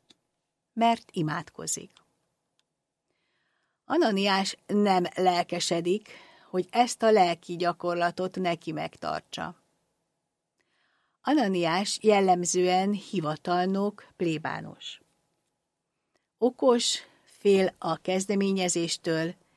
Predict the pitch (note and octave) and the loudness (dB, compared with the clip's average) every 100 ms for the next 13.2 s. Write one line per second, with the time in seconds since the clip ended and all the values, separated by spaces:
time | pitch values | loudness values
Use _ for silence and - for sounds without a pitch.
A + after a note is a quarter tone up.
0 | _ _ _ _ _ - B3 - G#3+ E3 | _ _ _ _ _ 0 0 0 -2 -2
1 | D#3+ D#3+ - E3 D#3+ D#3+ - D3 D#3 - | -4 -8 -8 -6 -4 -4 -6 -6 -10 -14
2 | - - F3 E3 _ _ _ _ _ _ | -14 -14 -14 -18 _ _ _ _ _ _
3 | _ _ _ _ - A3 C#4 - F#3 E3+ | _ _ _ _ -4 0 0 0 -4 -2
4 | D#3+ F3+ F#3+ F3 E3 D#3+ - E3+ E3 E3 | -2 0 0 0 -2 -4 -4 -4 -4 -4
5 | E3 E3 D#3 D#3+ - _ _ _ _ _ | -6 -6 -6 -8 -14 _ _ _ _ _
6 | _ _ _ _ _ _ _ _ _ _ | _ _ _ _ _ _ _ _ _ _
7 | _ - - D4 - E3 - F#3 F#3+ F3+ | _ -12 -4 0 0 0 -2 0 0 -2
8 | F3 E3 - E3+ - F3+ F#3 - A3+ D4 | -4 -4 -4 -4 -2 -2 -2 -4 0 2
9 | A#3+ F3 F3 F3+ F3 - F#3+ E3 D#3+ D#3+ | 4 2 2 0 0 -10 -8 -6 -6 -8
10 | E3 D#3 D3+ - F#3+ F#3+ F3 E3+ E3 D#3 | -8 -8 -8 -4 -2 0 0 -2 -4 -10
11 | - F3+ - - E3+ E3 D#3+ D3+ D3+ E3 | -6 -4 -2 -2 -4 -4 -6 -6 -6 -8
12 | E3 - D#3 C#3+ D3 E3 F3 E3 E3 E3+ | -8 -6 -6 -6 -10 -10 -10 -10 -10 -12
13 | F3 | -12